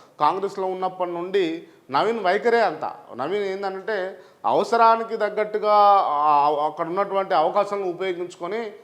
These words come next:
దాన్ని మొత్తం మింగిన తర్వాత తన్నే రకం అన్నట్టు. అంటే తల్లి పాలు తాగి తల్లి రొమ్మునే తన్నే రకం అన్నట్టు మనోడు. So ఈ అవశ-, ఈ అంశం తెలిసినప్పటికీ కూడా కాంగ్రెస్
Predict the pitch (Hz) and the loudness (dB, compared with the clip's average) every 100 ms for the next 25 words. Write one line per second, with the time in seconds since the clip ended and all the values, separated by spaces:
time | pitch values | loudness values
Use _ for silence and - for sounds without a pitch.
0 | _ _ - 120 175 214 196 196 226 190 | _ _ -10 4 4 4 -2 -4 -4 -4
1 | 180 202 190 175 175 170 208 208 175 202 | -4 -4 -2 -2 0 0 4 4 2 -4
2 | - - _ 185 208 240 214 180 147 117 | -12 -20 _ -6 -2 0 0 0 -2 -4
3 | 123 90 - 151 202 160 175 180 - _ | -12 -16 -14 -8 -4 -4 -6 -12 -20 _
4 | - 151 214 220 180 196 233 220 175 180 | -2 0 0 0 6 8 8 4 2 4
5 | 202 220 214 175 185 170 190 185 170 190 | 4 2 -4 -4 -4 -4 -2 -4 -4 -4
6 | 214 214 196 180 180 156 135 165 156 127 | -4 -4 -4 -6 -4 -4 -2 0 0 -2
7 | 208 175 120 95 - - _ _ - 233 | -6 -6 -6 -8 -14 -20 _ _ -4 0
8 | 220 - 214 220 185 220 - 185 214 220 | 2 0 0 2 4 2 0 -6 -2 2
9 | 175 180 185 185 240 190 175 170 214 202 | 2 2 0 -4 -4 -4 -8 -4 -4 -4
10 | 202 190 214 196 180 202 | -4 -4 0 0 0 -2